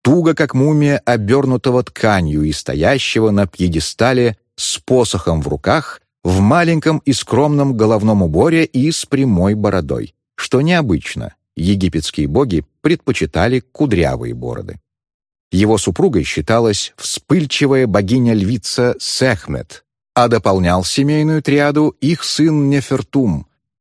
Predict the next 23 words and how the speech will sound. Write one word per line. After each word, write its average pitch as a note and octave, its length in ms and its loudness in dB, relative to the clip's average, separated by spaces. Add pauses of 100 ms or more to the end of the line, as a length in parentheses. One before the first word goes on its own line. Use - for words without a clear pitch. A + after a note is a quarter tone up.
представавший A#2+ 840 0
в G2+ 100 -2
образе A#2 460 0
ребенка C#3+ 600 0
с - 80 -8
цветком C3+ 720 0
водяной A2+ 480 2
лилии G#2+ 440 0
на G2 120 0
голове. D2+ 480 -4 (1160)
Начиная C3 540 0
с - 100 -4
эпохи B2 380 0
Рамессидов, A2+ 720 -2 (300)
когда D#2+ 280 0
сложили F2+ 520 0
великий F#2 600 -2
гимн E2 400 -2
Амону, C#3 460 0 (440)
бог C#3+ 440 -2
Татенен, C#3 680 0 (320)
поднимающаяся G2 1000 0
земля, F#2 460 0